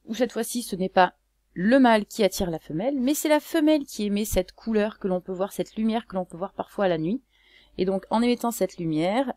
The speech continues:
le mâle va pouvoir retrouver la femelle et venir s'accoupler avec elle. Donc là, cas particulier où sont les femelles qui attirent les mâles avec la lumière.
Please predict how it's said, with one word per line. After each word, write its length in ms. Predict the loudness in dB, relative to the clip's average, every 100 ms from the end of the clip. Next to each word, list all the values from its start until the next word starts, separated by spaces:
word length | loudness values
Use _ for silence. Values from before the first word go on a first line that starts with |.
| -8
le 260 | -4 0
mâle 200 | 2 0
va 100 | -2
pouvoir 340 | -8 -2 -2 -2
retrouver 520 | -4 -4 -4 -2 0
la 100 | -2
femelle 480 | -6 -4 -2 -4 -6
et 100 | -6
venir 300 | -4 -4 -4
s'accoupler 400 | -6 -6 -8 -6
avec 260 | -4 -6 -10
elle. 100 | -14 -16 -18
Donc 120 | -10
là, 100 | -8
cas 120 | -6
particulier 720 | -6 -6 -8 -10 -8 -4 -4 -4
où 180 | -4 -4 -6 _ _ _ _ _
sont 180 | -4 -2
les 80 | 0
femelles 340 | 2 2 0 -4 _ _ _ _ _
qui 140 | -4
attirent 280 | -4 -2 -2
les 80 | -2
mâles 220 | -2 -4 -8 _
avec 220 | -6 -4
la 80 | -2
lumière. 400 | -4 -8 -14 -18